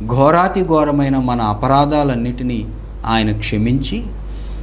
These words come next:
తన కుమారుడైన క్రీస్తు రక్తంలో మనల్ని కడిగినందుకు కృతజ్ఞతాస్తుతులు చెల్లిస్తూ, సాటి మనుషులు మన పట్ల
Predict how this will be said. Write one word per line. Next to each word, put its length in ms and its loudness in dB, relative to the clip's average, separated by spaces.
తన 180 4
కుమారుడైన 760 4
క్రీస్తు 520 0
రక్తంలో 480 0
మనల్ని 340 2
కడిగినందుకు 800 2
కృతజ్ఞతాస్తుతులు 1000 0
చెల్లిస్తూ, 720 -2
సాటి 420 2
మనుషులు 680 0
మన 260 4
పట్ల 380 0